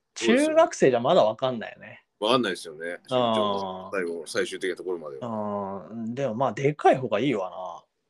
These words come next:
Speaker 1: まあ、それは、まあ、まあ、バスケとかね、バレーボールはね、
Speaker 2: バスケは。
Speaker 1: 上背があった方がやりやすいってね、
Speaker 2: あー。
Speaker 1: 得点とかな。
Speaker 2: そうそうそう。うん、まあそうね。身長あった方が絶対いいだろうな。
Speaker 1: うん。
Speaker 2: でもそのちっ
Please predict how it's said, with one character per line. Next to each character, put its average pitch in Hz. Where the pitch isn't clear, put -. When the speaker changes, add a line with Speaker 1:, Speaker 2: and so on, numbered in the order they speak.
Speaker 1:
ま 85
あ、 -
そ -
れ 104
は、 -
ま 117
あ、 -
ま 101
あ、 85
バ 107
ス -
ケ -
と 117
か 85
ね、 98
バ 98
レ 123
ー 131
ボ 147
ー 135
ル 113
は 90
ね、 107
Speaker 2:
バ 110
ス 104
ケ 113
は。 113
Speaker 1:
上 101
背 117
が 117
あ 117
っ -
た 104
方 98
が 76
や 113
り 110
や 110
す 104
い 98
っ 98
て 101
ね、 98
Speaker 2:
あ 92
ー。 -
Speaker 1:
得 -
点 90
と 85
か 82
な。 85
Speaker 2:
そ 104
う 101
そ 101
う 98
そ 92
う。 220
う 127
ん、 120
ま 120
あ 113
そ 113
う -
ね。 131
身 175
長 180
あ 175
っ 185
た 139
方 120
が 113
絶 110
対 135
い -
い -
だ 98
ろ -
う -
な。 92
Speaker 1:
う 87
ん。 82
Speaker 2:
で 143
も 135
そ 135
の 123
ち -
っ 202